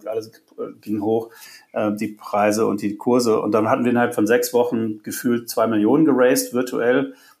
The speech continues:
und dann hieß es, „Alles klar, wenn so viel Zuspruch da ist, dann, äh, gehen wir zum Anwalt und, ähm, lassen das alles, äh, aufschreiben“, sozusagen, hat uns dann vierzigtausend Dollar gekostet, wir so, „Alles klar, mit zwei Millionen können wir auch den Anwalt bezahlen“.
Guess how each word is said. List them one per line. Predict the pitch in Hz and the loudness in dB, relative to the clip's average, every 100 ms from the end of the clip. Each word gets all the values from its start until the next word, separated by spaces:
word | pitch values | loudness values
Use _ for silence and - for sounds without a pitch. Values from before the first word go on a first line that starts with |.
| - | -4
und | |
dann | 110 117 269 | 0 0 -2
hieß | 262 - - | -2 -4 -2
es, | - | -4
„Alles | - 104 | -2 -4
klar, | - 120 123 123 - | 0 4 4 2 -4
wenn | 110 107 | -2 -2
so | 113 | -2
viel | 123 110 | 0 0
Zuspruch | 98 127 120 - 104 | 0 -4 -4 -6 -6
da | - 110 117 | -2 0 2
ist, | 120 - | 0 -4
dann, | 107 110 107 123 127 | -4 -2 -2 -4 -6
äh, | 113 104 | -6 -6
gehen | 101 107 | -4 -2
wir | 107 | -2
zum | 107 104 | -4 -6
Anwalt | 101 113 104 104 | -6 -2 0 0
und, | - 104 98 - _ _ - _ - | -4 -6 -6 -10 _ _ -20 _ -8
ähm, | 101 95 92 90 90 - _ _ - | -4 -4 -2 -4 -6 -10 _ _ -4
lassen | 120 120 113 | 0 2 2
das | 104 - | 2 0
alles, | 117 107 - - | 0 0 -2 -4
äh, | 120 95 - - - - | -4 -2 -6 -10 -18 -6
aufschreiben“, | 107 147 - 98 120 | -2 0 0 0 0
sozusagen, | 113 - - 120 143 | 0 -2 0 2 2
hat | 127 | 2
uns | 127 110 | 0 -2
dann | 110 107 | -2 -2
vierzigtausend | - - - 107 104 | -4 -8 -4 -2 -2
Dollar | 101 135 | 2 4
gekostet, | 143 135 120 104 | 4 2 0 -2
wir | |
so, | 107 | -2
„Alles | 104 101 - | -2 -4 -8
klar, | 98 98 | -8 -8
mit | 104 - | -8 -8
zwei | 113 | -4
Millionen | 101 95 107 104 | -4 0 0 0
können | 104 | 0
wir | 101 | -4
auch | 101 | -4
den | - | -6
Anwalt | 123 135 131 | -2 2 2
bezahlen“. | 123 - 120 123 | -2 -2 0 0